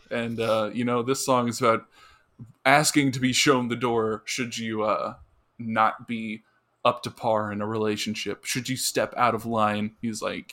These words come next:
"Just, just show me the door because I know you deserve to be treated right. And if I'm not treating you right, get me out of here. Don't be afraid to tell me to leave."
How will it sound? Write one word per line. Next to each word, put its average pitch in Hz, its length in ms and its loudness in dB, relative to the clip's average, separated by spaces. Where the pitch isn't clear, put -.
"Just, 110 340 -4
just 113 180 -6
show 110 280 -2
me 107 140 -4
the 104 100 -6
door 104 400 -2
because 107 360 -6
I 120 100 4
know 117 120 0
you 110 180 -4
deserve 107 320 -4
to - 40 -10
be - 100 -10
treated 110 440 -6
right. 107 160 2
And - 80 -4
if 107 100 -6
I'm 117 100 0
not 143 160 0
treating 156 240 -6
you 147 80 -8
right, 147 200 -8
get 131 160 0
me 131 120 0
out 131 140 4
of 110 60 -2
here. 95 200 -6
Don't 143 180 6
be 151 100 -2
afraid 120 580 0
to - 100 -18
tell 113 160 -6
me 110 100 -4
to 101 80 -12
leave." 110 480 -10